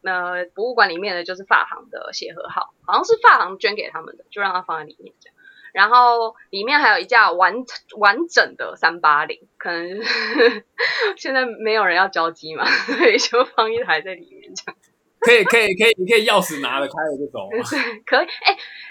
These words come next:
Speaker 1: 这个，这边讲一个小知识，就是那时候我们去参观空巴的时候，就有人问说：“哎，那请问飞机是不是真的有钥匙，还是要怎么打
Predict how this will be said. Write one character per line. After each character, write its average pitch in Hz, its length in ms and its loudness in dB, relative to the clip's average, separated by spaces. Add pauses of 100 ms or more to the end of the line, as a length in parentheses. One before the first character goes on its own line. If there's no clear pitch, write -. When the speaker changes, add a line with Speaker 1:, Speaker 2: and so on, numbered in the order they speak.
(100)
Speaker 1:
这 415 80 0
个， 349 140 0
这 359 140 0
边 359 120 4
讲 226 180 2
一 180 60 -8
个 196 100 0
小 160 280 -2
知 202 240 -12
识， 226 180 -8
就 208 100 -10
是 262 240 -8 (300)
那 294 140 -4
时 285 80 -4
候 240 100 4
我 208 60 -2
们 170 120 -10
去 220 140 -4
参 190 160 -2
观 185 400 -6 (400)
空 175 300 -8
巴 160 220 4
的 165 60 -6
时 165 120 -6
候， 175 200 -2
就 175 140 -2
有 170 100 0
人 147 220 -8
问 170 180 -4
说 160 220 -4
：“哎， 262 220 2 (220)
那 349 180 2
请 180 240 -6
问 220 260 2
飞 320 240 -6
机 320 160 -10
是 302 80 -12
不 277 60 -10
是 262 160 -12
真 233 160 2
的 220 80 -2
有 175 160 -12
钥 175 240 0
匙， - 300 -6
还 - 180 -8
是 - 100 -4
要 269 100 6
怎 202 120 -10
么 147 160 -16
打 - 100 -2